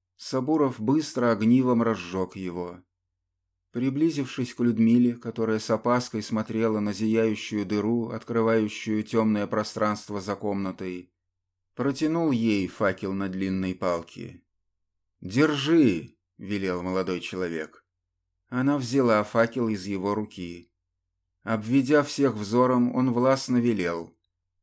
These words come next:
«Туда ступайте. Наверное, четверть часа идти». Не заплутаете, там один проход. Как дойдете до другого такого же деревянного выруба, который в избу,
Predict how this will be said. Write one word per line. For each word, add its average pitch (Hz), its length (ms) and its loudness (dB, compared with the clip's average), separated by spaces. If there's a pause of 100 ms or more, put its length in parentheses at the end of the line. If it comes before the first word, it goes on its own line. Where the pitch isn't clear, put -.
(220)
«Туда 165 460 4
ступайте. 85 1080 0 (220)
Наверное, 165 720 2
четверть 156 560 0
часа 151 480 0
идти». 82 580 -10 (400)
Не 180 180 0
заплутаете, 135 1080 2
там 170 260 2
один 151 340 4
проход. 104 600 -2 (720)
Как 127 320 0
дойдете 131 580 4
до 120 140 4
другого 135 540 4
такого 120 440 2
же 95 140 -4
деревянного 113 680 2
выруба, 87 500 -2
который 113 420 0
в 123 120 2
избу, 90 500 -6